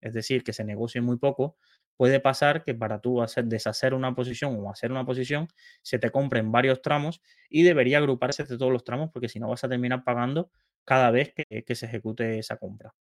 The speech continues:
¿vale? Entonces, esta es la principal comisión, ya os digo, todo lo que sea hoy en día con el mercado tan competido como está, todo lo que sea pagar más de cinco euros,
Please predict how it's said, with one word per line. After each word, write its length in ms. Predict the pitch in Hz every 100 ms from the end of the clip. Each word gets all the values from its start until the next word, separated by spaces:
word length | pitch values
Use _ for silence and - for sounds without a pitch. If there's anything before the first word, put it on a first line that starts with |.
| _ -
¿vale? 400 | 110 135 190 _ _ _ 123
Entonces, 400 | 120 113 123 123
esta 160 | 127
es 40 | 151
la 80 |
principal 560 | 123 117 123 127 127 123 _ _ _
comisión, 420 | 123 127 156 175
ya 120 | 135
os 60 | 117
digo, 260 | 117 107 - _ _ -
todo 180 | 139 143
lo 120 | 135
que 100 | 131
sea 380 | - 131 110 -
hoy 180 | 135 131
en 160 | 123 123
día 200 | 120 117
con 120 | 117
el 60 |
mercado 380 | 117 117 127 135
tan 160 | 135 131
competido 540 | 127 120 117 127 120
como 200 | 117 113
está, 320 | 113 135 165 - _ -
todo 160 | 135
lo 80 | 131
que 80 | 123
sea 240 | 131 123
pagar 300 | 120 117 123
más 160 | 117 117
de 80 | 117
cinco 400 | 123 120 117 117
euros, 480 | 120 120 117 -